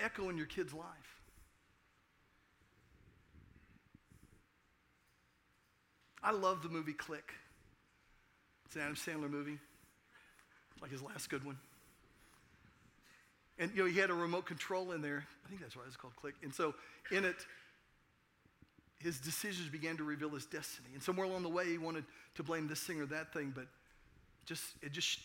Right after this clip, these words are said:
tells the truth that, that our, our choices are our destiny. They take us someplace.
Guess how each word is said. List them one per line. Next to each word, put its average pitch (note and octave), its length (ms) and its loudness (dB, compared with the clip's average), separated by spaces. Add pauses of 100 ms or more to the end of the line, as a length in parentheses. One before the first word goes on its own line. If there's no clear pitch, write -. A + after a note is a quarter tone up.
(100)
tells F#3 360 2
the D#3 100 0
truth F#3 460 -2 (1800)
that, E3+ 140 0 (140)
that E3+ 120 6
our, D#3 160 2 (400)
our D3+ 80 0
choices - 840 -2 (1400)
are C#3+ 60 0
our C#3+ 100 2
destiny. C#3+ 400 -4
They C3+ 100 -6 (180)
take E3 140 -6
us - 220 -8 (100)
someplace. - 720 -14